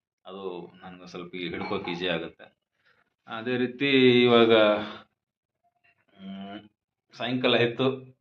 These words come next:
ಹೊರಗಡೆ ಸುತ್ತಾಡಕ್ ಹೋಗ್ಬೇಕು ಅನ್ಕೊಂಡಿದ್ವಿ, ಮಳೆ ಬಂದೈತೆ. ಆ, ಹೊರಗಡೆ ಪರಿಸ್ಥಿತಿ ನಿಮ್ಗೆ ಗೊತ್ತೇ ಇದೆಲ್ಲ, ವಿಡಿಯೋದಲ್ಲಿ ನೋಡಿರ್ತೀರ.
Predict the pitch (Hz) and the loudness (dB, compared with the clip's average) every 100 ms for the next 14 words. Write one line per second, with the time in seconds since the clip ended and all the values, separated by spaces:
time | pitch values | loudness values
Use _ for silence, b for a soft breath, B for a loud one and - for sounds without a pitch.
0 | _ 104 104 113 117 113 104 117 117 - | _ -12 -6 -4 -4 -6 -6 -2 -2 -2
1 | 110 110 110 107 110 110 107 110 120 117 | -2 -2 -6 -8 -6 -6 -6 -2 2 2
2 | 113 104 - _ _ 95 107 113 107 98 | 2 -2 -8 _ _ -16 -10 -8 -8 -8
3 | 98 110 113 _ - 117 104 101 95 101 | -6 -6 -6 _ -18 -12 -10 -8 -8 -8
4 | 101 104 107 95 - 104 104 95 92 90 | -6 -8 -6 -8 -8 -10 -8 -6 -6 -6
5 | 87 - 98 95 90 92 87 87 87 87 | -8 -6 -6 -4 -6 -6 -6 -6 -4 -6
6 | 85 82 82 80 82 | -6 -8 -10 -12 -10